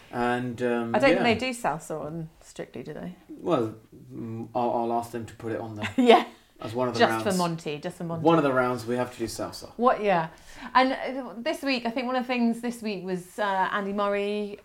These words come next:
Speaker 2: Um, sort of, he's going through a tough time, isn't he? And, and maybe seeing the last of him as well. What do you, what, uh, when you see a fellow sports person like that, what's, what are your thoughts?
Speaker 1: Well, there's two things. There's one, how much pain can you k-,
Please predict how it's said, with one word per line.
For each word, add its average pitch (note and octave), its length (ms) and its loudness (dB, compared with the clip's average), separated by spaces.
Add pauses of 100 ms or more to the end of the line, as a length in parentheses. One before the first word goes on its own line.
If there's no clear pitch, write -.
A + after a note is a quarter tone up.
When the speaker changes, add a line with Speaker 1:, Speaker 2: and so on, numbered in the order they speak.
(140)
Speaker 2:
Um, E3 640 -6 (640)
sort - 260 -14
of, - 300 -14 (120)
he's A#3 160 -8
going B3+ 180 -6
through G#3 140 -2
a F3 40 -4
tough - 240 -10
time, G3 220 -6
isn't F#3 160 -8
he? D#3+ 140 -6
And, D#3 400 -10
and D#3+ 320 -10 (560)
maybe G3 260 -2
seeing G3+ 300 -2
the F#3+ 60 -2
last A3 340 -2
of - 80 -16
him E3 160 -10
as F3 80 -10
well. F#3+ 120 -2
What F#3+ 140 -4
do G#3+ 80 -6
you, G#3 320 -8 (240)
what, - 340 4
uh, B3 220 4
when D#4+ 160 6
you F4 80 2
see F#3+ 640 2
a F3+ 100 -2
fellow F#3 380 2
sports F3 420 -8
person D#3 340 -10
like - 140 -12
that, D3+ 140 -8
what's, - 420 -6
what G#3 240 -4
are - 20 -8
your F3 200 -6
thoughts? - 560 -14 (600)
Speaker 1:
Well, B3 200 2
there's D#3+ 240 4
two E3 240 4
things. A2 400 -8
There's B2+ 320 0
one, C#3 560 -2
how C3 240 -8
much - 240 -10
pain C3 240 -6
can G#2+ 160 -8
you G#2 100 -8
k-, - 140 -20